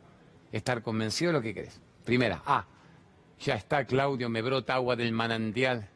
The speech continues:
No, una vez que estoy convencido de lo que yo quiero, ¿cuál es la segunda técnica rápida? Tenés que recontra hacerlo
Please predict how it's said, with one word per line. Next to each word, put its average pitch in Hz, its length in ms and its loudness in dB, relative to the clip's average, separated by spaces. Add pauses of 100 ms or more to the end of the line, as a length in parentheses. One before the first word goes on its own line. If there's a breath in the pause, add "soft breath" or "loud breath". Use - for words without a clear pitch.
(140)
No, 113 260 -2 (680 loud breath)
una 110 180 -2
vez 110 140 0
que - 80 -12
estoy 107 140 -6
convencido 101 520 0
de 113 60 4
lo 104 80 2
que 92 80 -6
yo 107 160 -4
quiero, 92 340 -4 (580 loud breath)
¿cuál 123 180 2
es 113 60 4
la 113 80 0
segunda 110 360 0
técnica 107 380 0
rápida? 95 420 -4 (960 loud breath)
Tenés 117 520 0
que 107 200 0
recontra 110 760 0
hacerlo 92 1000 -2